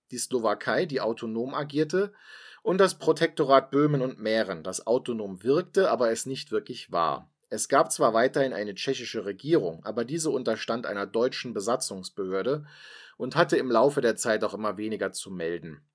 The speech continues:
Während es in der Slowakei einen eigenständigen Rundfunk gab, in dem es nur eine kleine deutsche Stunde von fünfundvierzig bis fünfundsiebzig Minuten Länge pro Tag gab,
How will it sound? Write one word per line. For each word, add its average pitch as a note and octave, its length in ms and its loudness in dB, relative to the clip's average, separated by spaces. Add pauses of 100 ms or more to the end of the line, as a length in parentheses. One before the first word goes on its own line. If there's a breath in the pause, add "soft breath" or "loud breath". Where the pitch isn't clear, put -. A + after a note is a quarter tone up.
(440)
Während D#3+ 280 4
es D3+ 160 0
in C#3+ 80 -4
der A#2 100 2
Slowakei A#2+ 720 0
einen G#2+ 240 -4
eigenständigen A#2+ 720 -2
Rundfunk A#2+ 520 -6
gab, G2+ 320 -2
in G#2+ 200 -12
dem A2 200 -4
es G#2+ 120 -10
nur B2 140 -8
eine F#2+ 220 -8
kleine A2+ 440 -4
deutsche G#2+ 380 -2
Stunde B2 460 -6
von G2 200 -10
fünfundvierzig A#2+ 840 -6
bis G#2 140 -10
fünfundsiebzig A2 640 -10
Minuten A2+ 400 -8
Länge G#2 260 -6
pro G2 220 -12
Tag A#2 320 -6
gab, B2 360 -2